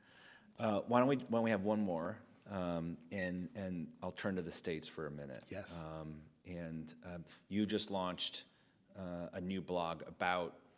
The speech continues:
Speaker 1: states and state, uh, state Supreme Courts, state courts, and jurisprudence. And, um, the question that prompted, um, this question is, uh, about the fight over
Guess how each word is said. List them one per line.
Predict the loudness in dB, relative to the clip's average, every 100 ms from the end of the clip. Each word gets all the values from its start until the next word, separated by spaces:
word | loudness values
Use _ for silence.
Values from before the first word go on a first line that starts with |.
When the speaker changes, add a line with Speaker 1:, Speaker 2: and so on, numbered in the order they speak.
| -6
Speaker 1:
states | -2 2 4 2 0 -4 -4
and | -4
state, | -4 -2 -4 -6 -8 -10 _ _ -10
uh, | -6 -4 -4 -8 -14 -18 -6
state | 0 2
Supreme | 2 0 -2
Courts, | 4 6 8 6
state | 2 -2
courts, | -2 0 2 2 -2
and | -4
jurisprudence. | -4 -4 -4 -2 0 0 -2
And, | -6 -8 -12 -20 -20 -20 -6
um, | -4 -2 -4 -10 -14
the | -8 -6
question | 0 6 6 6 0 -2 -2 -6 -6
that | -6 -4
prompted, | -2 0 0 -2 -4 -8 -10
um, | -8 -8 -10 -14 -20 _ _ -8
this | -2 0
question | 2 4 4 2 -2 -2 -2
is, | -4 -2 -2 -2 -4 -4 -8
uh, | -10
about | -6 0 2 2 2
the | -2 -2 -6 -18 -18
fight | 4 8 8 6
over | 4 4 4 4 4